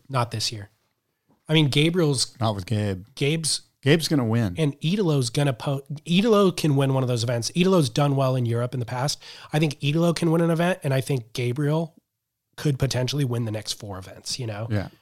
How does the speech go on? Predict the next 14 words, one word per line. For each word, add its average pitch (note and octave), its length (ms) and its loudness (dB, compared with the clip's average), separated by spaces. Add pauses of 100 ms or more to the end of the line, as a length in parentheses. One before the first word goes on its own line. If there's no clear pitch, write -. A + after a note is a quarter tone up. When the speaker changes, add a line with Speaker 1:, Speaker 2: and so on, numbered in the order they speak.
(120)
Speaker 1:
Like, C3 320 2
and D#3+ 160 6
then C3 220 4 (180)
Felipe, F#3 300 2
he's E3+ 400 2
gonna D#3 160 2
be C#3+ 180 2
in C#3+ 60 2
the C3+ 80 2
semifinals C3 680 0
of B2+ 80 -2
each C#3 220 0
of C#3 100 -2
those. C#3 480 0